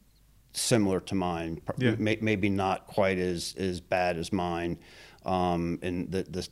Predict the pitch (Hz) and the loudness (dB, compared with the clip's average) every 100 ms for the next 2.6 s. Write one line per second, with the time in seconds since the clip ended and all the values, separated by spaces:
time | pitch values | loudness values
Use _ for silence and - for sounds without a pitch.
0 | - 87 - - 107 92 90 87 82 95 | -4 -2 0 2 4 6 2 0 -2 0
1 | 90 87 90 85 76 85 90 87 85 82 | 0 0 0 0 -2 -6 -2 -2 0 -2
2 | - - 90 - 95 85 | -6 -10 -8 -6 -4 -6